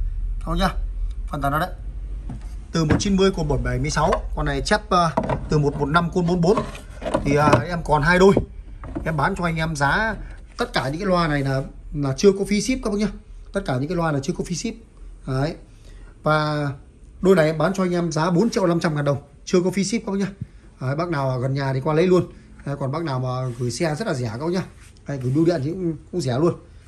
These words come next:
Chẳng đáng bao nhiêu cả. Đấy, bốn triệu rưỡi một đôi này. Đấy, chưa có phí ship các bác nhá. Bass ba mươi, từ, ờ, một chín mươi, côn bảy mươi sáu. Rất khủng các bác nhá. Rất khủng. Đấy. Rất là chất luôn. Đấy,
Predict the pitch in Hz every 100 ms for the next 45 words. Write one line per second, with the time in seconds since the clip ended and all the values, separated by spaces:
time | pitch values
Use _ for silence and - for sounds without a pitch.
0 | - 127 151 190 175 156 117 - - -
1 | - - - 131 151 147 208 214 156 143
2 | 226 165 180 175 143 - - - - -
3 | - 127 123 151 - 190 185 196 190 233
4 | 214 208 202 - - - - - - -
5 | 226 185 180 180 196 156 - - - _
6 | - 151 151 147 143 143 147 202 190 190
7 | 185 185 160 123 165 151 175 - - -
8 | - 269 - 143 123 170 202 190 - -
9 | - - - - 127 139 - - - -
10 | 120 131 190 196 - - - - - -
11 | - - - - - 185 165 139 196 196
12 | 185 - 131 - - - - - 123